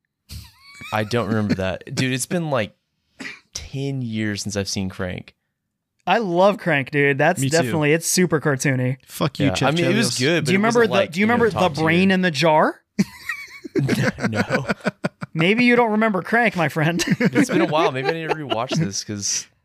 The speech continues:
Speaker 1: I mean, I remember it
Speaker 2: I'm
Speaker 1: being
Speaker 2: talking, that's,
Speaker 1: good,
Speaker 2: I think
Speaker 1: but
Speaker 2: that's, I'm specifically talking about Crank two.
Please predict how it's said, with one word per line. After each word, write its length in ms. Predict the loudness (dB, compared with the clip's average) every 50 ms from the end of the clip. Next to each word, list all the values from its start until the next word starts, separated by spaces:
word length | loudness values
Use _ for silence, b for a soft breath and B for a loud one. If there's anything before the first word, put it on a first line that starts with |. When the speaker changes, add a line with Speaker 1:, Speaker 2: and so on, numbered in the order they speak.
| _ _ _ _ _ -6
Speaker 1:
I 60 | -4
mean, 120 | -2 0 0
I 40 | 0
remember 200 | 0 0 -2 -2
it 20 |
Speaker 2:
I'm 40 | 0
Speaker 1:
being 80 | 0 2
Speaker 2:
talking, 240 | 4 4 4 2 2
that's, 160 | 2 0 0
Speaker 1:
good, 60 | 0
Speaker 2:
I 60 | -2 -2
think 160 | -2 0 0
Speaker 1:
but 120 | 0 0
Speaker 2:
that's, 120 | 0 0 0
I'm 120 | 2 0
specifically 420 | 0 0 0 0 2 2 2 2
talking 160 | 2 2 2 2
about 100 | 2 0
Crank 280 | 0 0 0 0 -2
two. 420 | -2 0 2 2 2 2 -2 -6